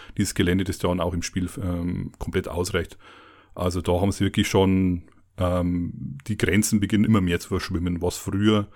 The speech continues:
mehr diese Dungeon Crawls war, also sehr einfach gehaltene Regeln und ich hab immer diesen, eben diesen Dungeon, durch den ich mich durchbewege,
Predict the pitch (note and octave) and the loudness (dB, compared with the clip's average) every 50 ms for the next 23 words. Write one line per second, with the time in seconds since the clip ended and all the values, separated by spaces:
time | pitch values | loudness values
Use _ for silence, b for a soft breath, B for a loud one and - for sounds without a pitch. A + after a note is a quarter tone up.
0 | B B B B B B B B B G2+ F#2 F#2 F#2+ G2 G2 - G#2 - - F2+ | B B B B B B B B B 0 2 2 4 2 2 2 0 0 0 0
1 | - E2 D#2+ G#2 - - A#2 G#2 - - G#2+ F#2 F#2+ G#2 G#2 - - - F2+ F2+ | 2 2 0 0 2 2 2 2 2 4 4 4 6 4 2 0 -4 0 2 4
2 | F#2+ G#2 G#2 - F2 F2 F2+ F2+ - - F#2+ F2 D#2 D2+ E2+ F#2+ - G2+ F#2+ - | 4 4 4 2 2 -2 -2 -2 -2 0 0 0 0 2 0 0 0 0 0 0
3 | G2 F2 - F2+ F2+ - - - F#2 F2 F2 F2+ F#2 G2 G2 A2+ G2+ G2+ G#2+ G#2+ | 0 0 2 2 0 0 -2 -2 -2 -2 0 0 -2 -2 0 0 0 2 0 0
4 | F#2+ F#2 F2+ F#2 F2+ F2 - - F2+ - - G2+ G2 F#2+ - - F#2+ - G2 F2+ | 0 0 -2 -2 -2 -2 0 0 0 0 2 0 0 0 -2 -4 -6 -4 -2 -2
5 | F2 F2 F2 F#2 G2+ - G#2 G#2 A2 A2 G#2+ F#2+ F2 F2 E2 E2+ E2+ G#2 - - | -2 -2 -4 -6 -6 -2 -2 0 2 2 0 0 0 -2 0 0 0 -2 -2 -2
6 | G2+ F2+ - - F#2+ F#2+ F#2 - - - A#2 A2+ - - G#2 G2+ G2+ F#2 F#2+ F#2 | -4 -4 -2 -2 -2 -2 -4 -6 -6 -2 -2 -2 0 0 0 0 0 0 -2 -4